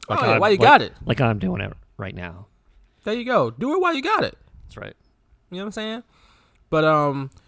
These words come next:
Speaker 2: Hogan talks about beating up his nephew Horace, you know, uh, and talked about, "What if I did that to my nephew? Imagine what I'm gonna do to the Warrior," yada, yada, yada. Um,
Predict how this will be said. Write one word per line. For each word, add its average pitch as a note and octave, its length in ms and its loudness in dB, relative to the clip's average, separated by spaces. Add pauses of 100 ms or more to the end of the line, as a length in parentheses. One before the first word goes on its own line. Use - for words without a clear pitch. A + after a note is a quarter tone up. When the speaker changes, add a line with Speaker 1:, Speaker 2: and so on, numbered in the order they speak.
(200)
Speaker 2:
Hogan G#3 340 4
talks F3 260 2
about D#3 380 0
beating D#3 240 -4
up D3+ 100 -4
his D3 120 -2
nephew C#3+ 320 -2
Horace, A2 500 -4 (640)
you D3+ 120 -12
know, G2 200 -10 (1040)
uh, G#2+ 500 -6
and G#2+ 380 -12
talked B2 180 -4
about, A#2+ 200 -6
"What A#2+ 160 -8
if A2 180 -10
I B2 80 -8
did C#3 140 -8
that C3+ 100 -6
to C3+ 60 -10
my C3+ 120 -6
nephew? F3 440 -2
Imagine C#3+ 320 -2
what C3+ 100 -6
I'm C3 80 -6
gonna C3 160 -4
do B2+ 280 -4
to - 100 -12
the A#2 80 -10
Warrior," C#3+ 480 0
yada, A#2 320 0
yada, G#2+ 240 -2
yada. G2 320 -4 (680)
Um, A2+ 600 -4